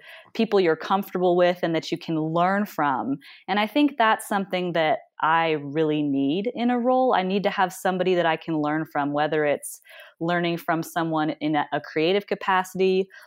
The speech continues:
learning how to better myself in a corporate environment. One of those different things has to be there. And in that particular situation, I kind of already knew that tech environment.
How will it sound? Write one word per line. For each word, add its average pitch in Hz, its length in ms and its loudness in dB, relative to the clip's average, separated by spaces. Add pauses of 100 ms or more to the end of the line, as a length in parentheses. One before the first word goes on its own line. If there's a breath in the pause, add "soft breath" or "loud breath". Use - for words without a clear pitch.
(100)
learning 165 420 0
how 165 180 0
to 160 100 0
better 156 340 0
myself 147 640 0
in 143 140 0
a 135 100 -2
corporate 226 420 0
environment. 196 760 -2 (320 loud breath)
One 202 240 2
of 185 140 0
those 175 220 4
different 170 340 -2
things 160 280 -2
has 151 320 0
to 147 80 -6
be 151 240 -2
there. 143 240 2
And 160 120 -2
in 160 120 0
that 165 180 2
particular 165 480 -4
situation, 151 920 -2 (380 soft breath)
I 175 100 2
kind 214 240 -2
of 180 80 -2
already 170 480 2
knew 190 500 0 (100)
that 202 340 -2 (100)
tech 208 260 -4
environment. 196 640 -2